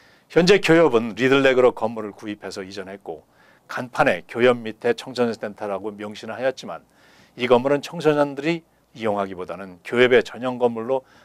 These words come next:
전환되고 있습니다. 교회들이 협력했으면 청소년 센터가 확정되었을 것이고 프로그램 또한 확장되었을 것입니다.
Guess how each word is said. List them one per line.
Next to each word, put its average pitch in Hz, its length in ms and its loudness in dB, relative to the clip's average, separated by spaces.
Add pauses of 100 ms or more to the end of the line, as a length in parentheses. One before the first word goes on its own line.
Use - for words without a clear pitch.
전환되고 110 600 0
있습니다. - 460 -6 (1160)
교회들이 151 380 4
협력했으면 143 680 2
청소년 131 460 -2
센터가 113 600 0
확정되었을 123 640 -2
것이고 - 440 -16 (440)
프로그램 139 460 4
또한 110 200 2
확장되었을 110 720 0
것입니다. 85 560 -18